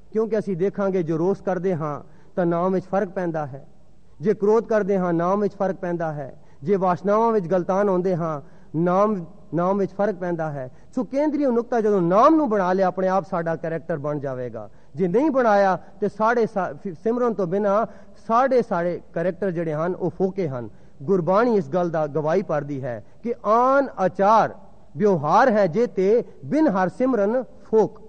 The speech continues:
ਮਨਮੁਖ ਕਾ ਇਹ ਬਾਤ ਆਚਾਰ, ਬਹੁ ਕਰਮ ਦ੍ਰਿੜਾਵੈ ਨਾਮ ਵਿਸਾਰ। ਬਿਨ ਸ਼ਬਦੈ ਆਚਾਰ ਨ ਕਿਨਹੀ ਪਾਇਆ,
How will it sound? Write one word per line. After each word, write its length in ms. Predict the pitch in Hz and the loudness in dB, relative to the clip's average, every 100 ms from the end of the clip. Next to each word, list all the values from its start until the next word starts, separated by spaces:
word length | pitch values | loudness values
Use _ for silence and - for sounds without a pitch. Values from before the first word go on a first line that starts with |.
| - - - - - - - - - - | -20 -20 -20 -20 -20 -20 -20 -20 -20 -6
ਮਨਮੁਖ 440 | 160 240 302 285 - | 2 4 4 2 0
ਕਾ 200 | 220 190 | 0 2
ਇਹ 160 | 196 | 0
ਬਾਤ 340 | 156 175 208 - | 2 2 2 2
ਆਚਾਰ, 520 | 180 185 170 180 190 - - | 0 0 2 2 0 -6 -2
ਬਹੁ 220 | 202 302 | 4 4
ਕਰਮ 340 | 233 226 208 170 | 2 0 0 0
ਦ੍ਰਿੜਾਵੈ 640 | 175 165 170 160 170 190 - - | -2 0 0 0 -2 -4 -8 -10
ਨਾਮ 340 | 135 151 151 135 | -6 -4 -4 -4
ਵਿਸਾਰ। 360 | 117 - - - - - - - - - - 123 | -8 -12 -16 -18 -20 -20 -20 -20 -20 -20 -10 -2
ਬਿਨ 180 | 214 | 0
ਸ਼ਬਦੈ 640 | 233 202 170 165 170 151 - - - - - | 0 -2 -2 -2 -2 -2 -4 -16 -20 -14 -4
ਆਚਾਰ 520 | 156 - 175 185 170 | -4 0 2 4 4
ਨ 180 | 180 254 | 2 2
ਕਿਨਹੀ 380 | 240 226 185 175 | 0 2 2 0
ਪਾਇਆ, 460 | 160 143 127 104 | -2 -2 -4 -8